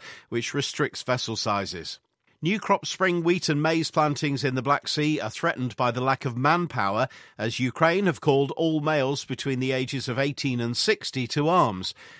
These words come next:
Added to the lack of availability of fuel, seed and fertilizer, there will also be damage to Ukrainian winter crops and infrastructure caused by the ongoing conflict.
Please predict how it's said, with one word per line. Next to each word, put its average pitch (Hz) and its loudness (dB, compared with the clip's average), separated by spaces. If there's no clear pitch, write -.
Added 147 0
to 151 0
the 127 -2
lack 151 2
of 131 0
availability 131 0
of 113 0
fuel, 147 0
seed 123 -2
and 120 -4
fertilizer, 110 0
there 123 0
will 117 2
also 156 2
be 120 -2
damage 147 2
to 135 -2
Ukrainian 131 0
winter 170 0
crops - -2
and 135 -2
infrastructure 127 -2
caused 143 2
by 147 4
the 151 2
ongoing 120 0
conflict. 120 -2